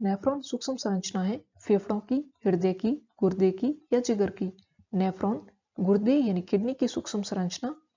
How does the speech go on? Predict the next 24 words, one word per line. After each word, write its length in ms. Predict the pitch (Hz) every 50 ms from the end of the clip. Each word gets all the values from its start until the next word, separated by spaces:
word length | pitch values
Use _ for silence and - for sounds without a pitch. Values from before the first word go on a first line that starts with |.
| _ -
या 100 | 233 262
कार्यात्मक 640 | 254 - 202 190 185 185 185 185 - 202 196 -
इकाई 300 | 196 175 - 185 185 185
है। 120 | 180 185 185 - _ _ _ _ _ -
नेक्स्ट 280 | 208 196 - - - -
क्वेश्चन, 360 | - 196 180 - - 262 277 - _ _ _ _ _ _ _ -
उच्च 200 | 339 294 - -
रक्त 220 | 247 233 233 - -
शर्करा 420 | - - 214 220 - 226 - 247 226
स्तर 220 | - - 208 202
किससे 320 | - - 254 - - 285
नियंत्रित 500 | 262 226 208 196 185 196 - 196 190 -
होता 220 | 180 175 - - 185
है? 140 | 233 294 - _ _ _ _ _ -
उच्च 200 | - 277 277 - 240
रक्त 200 | 226 220 - -
शर्करा 440 | - - 202 196 - 190 185 180 180
स्तर 300 | 180 - - 226 302 302 - _ _ _ _ -
यानी 180 | 214 190 185 180
रक्त 260 | 202 233 247 - -
में 80 | 262 240
शर्करा 400 | - - 208 196 - - 226 226
का 160 | - - - -
स्तर 320 | - - - - - 226